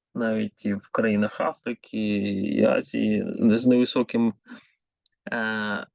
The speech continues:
економічним статусом є це дослідження, і, е,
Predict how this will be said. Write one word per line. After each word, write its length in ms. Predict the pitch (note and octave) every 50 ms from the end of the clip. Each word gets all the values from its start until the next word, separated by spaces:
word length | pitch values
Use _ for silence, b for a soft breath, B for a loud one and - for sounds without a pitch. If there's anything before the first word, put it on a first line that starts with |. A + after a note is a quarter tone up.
| _ _ _ _ B B B B -
економічним 680 | - C3 - B2+ A#2+ A#2+ B2 B2 B2 A#2+ - - B2+ B2
статусом 680 | - - D3 C#3 C3 - A#2+ - - A#2+ A2+ A2+ G#2+ -
є 240 | C#2+ A2+ A2+ A#2 A2
це 160 | - - A#2
дослідження, 840 | A2 A2+ A2+ - - D3 D3+ D3+ C#3+ - - B2 A#2+ A#2 A2+ A2 A2
і, 360 | - - - A2 A2+ A2 A2 G#2+ G#2
е, 380 | G#2 A2 G#2 G2 F2+ - -